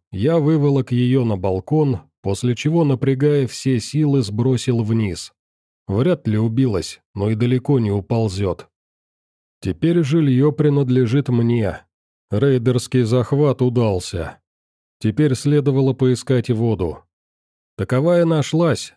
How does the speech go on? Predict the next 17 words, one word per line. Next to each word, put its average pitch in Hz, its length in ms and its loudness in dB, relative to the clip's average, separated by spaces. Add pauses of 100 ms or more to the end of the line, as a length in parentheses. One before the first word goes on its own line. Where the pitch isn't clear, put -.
целая 139 420 2
пятилитровка, 135 1040 -2
слегка 120 480 -2
начатая. 95 760 -2 (640)
Жить 117 400 -2
можно. 120 720 0 (640)
Теперь 156 340 0
замутим 131 640 0
живца, 127 880 -2
а 101 140 -2
то 127 140 -2
фляга 147 400 0
снова 147 360 0
почти 113 380 -2
опустела. 107 840 -2 (320)
И 117 100 -2
еще 123 520 -2